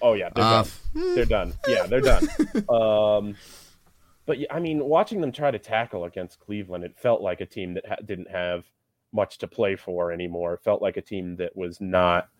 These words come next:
Speaker 1: real invested in the coaching staff or, or executing the coaching staff's plan. So I don't know. I say lose the locker room, and I don't know if they're that far away from that, uh, trope being carried out.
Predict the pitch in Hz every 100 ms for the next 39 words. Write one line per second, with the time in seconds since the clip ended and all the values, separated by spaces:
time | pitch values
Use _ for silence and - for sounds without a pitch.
0 | _ _ 107 107 90 87 95 - 98 87
1 | 95 90 87 - 104 92 92 87 - 90
2 | 85 92 90 - 101 98 - 92 - 92
3 | 90 - 92 90 92 92 82 - - 80
4 | 73 76 _ _ _ _ 123 110 110 101
5 | 95 92 101 120 104 101 98 98 95 90
6 | - 87 87 85 87 87 87 87 87 90
7 | 85 85 - 87 85 90 87 - 85 -
8 | 87 82 - - - _ _ _ _ _
9 | _ _ _ - - - - 117 87 -
10 | - 113 95 90 95 82 85 82 73